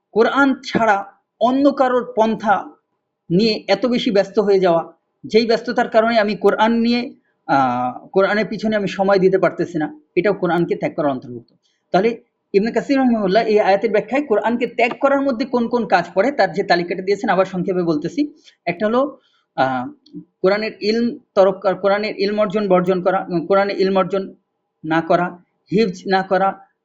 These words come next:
তারপরে, আহ, কোরআনের উপর ঈমান না রাখা, কোরআনকে সত্যায়ন না করা, কোরআন নিয়ে চিন্তা ভাবনা না করা, কোরআনের উপর আমল করা এবং কোরআনের আদেশ নিষেধ মেনে চলা, এই কাজগুলো, এই কাজটা না করা।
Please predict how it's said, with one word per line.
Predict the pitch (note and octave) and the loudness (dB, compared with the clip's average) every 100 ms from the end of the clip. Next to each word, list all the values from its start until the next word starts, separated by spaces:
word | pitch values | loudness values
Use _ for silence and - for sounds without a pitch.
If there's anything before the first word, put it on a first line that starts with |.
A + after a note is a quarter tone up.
| _ - | _ -2
তারপরে, | D3+ C#3+ D#3 D3+ D3 - - - | 0 2 2 2 -2 -8 -12 -6
আহ, | C3 B2+ A#2+ C#3 D3 _ _ _ _ - | -4 -4 -8 -12 -16 _ _ _ _ 0
কোরআনের | G3+ A3 A3+ | 2 2 -2
উপর | - A3+ - | -2 -2 -2
ঈমান | G#3 A3 A3 | -2 0 0
না | G#3 G3 | 2 2
রাখা, | F#3+ F#3+ G3+ | 2 -2 -4
কোরআনকে | G3 F#3+ G3 F#3 | 0 0 0 -2
সত্যায়ন | G3 F#3+ G#3+ G#3 G3+ | -4 -2 0 0 0
না | F#3 | 0
করা, | F3+ F#3+ G3 - _ - | 0 0 -2 -8 _ -2
কোরআন | F3+ - | 0 0
নিয়ে | A3 A3 | -2 -4
চিন্তা | - A#3 A#3+ | -4 -2 2
ভাবনা | A3 A3 G#3 | 2 0 -2
না | F#3+ F3+ | -2 0
করা, | F#3 G3 G3+ _ _ _ | 0 0 -6 _ _ _
কোরআনের | G3 - A3+ A#3 | 0 0 -2 -2
উপর | A3 C4+ | 0 0
আমল | G#4+ F3+ G3 A3 | 2 2 2 2
করা | G#3+ G#3 | 2 2
এবং | G3 F#3+ F#3+ | 2 2 0
কোরআনের | G3 G3+ | 0 0
আদেশ | - E3 G3+ G3 | 0 2 0 -2
নিষেধ | G3+ G#3 | -4 -2
মেনে | F#3 G3+ G3+ | 0 0 -2
চলা, | - - F3+ F3+ - | -4 0 2 0 -2
এই | G#3 G3 | -2 2
কাজগুলো, | G#3 D#3 F#3+ G3+ G3 | 0 0 0 -2 -2
এই | F3+ | -2
কাজটা | G3+ F#3 F#3+ | -2 -4 -2
না | F3 | -2
করা। | F3 F3+ F#3 - | 0 0 -2 -6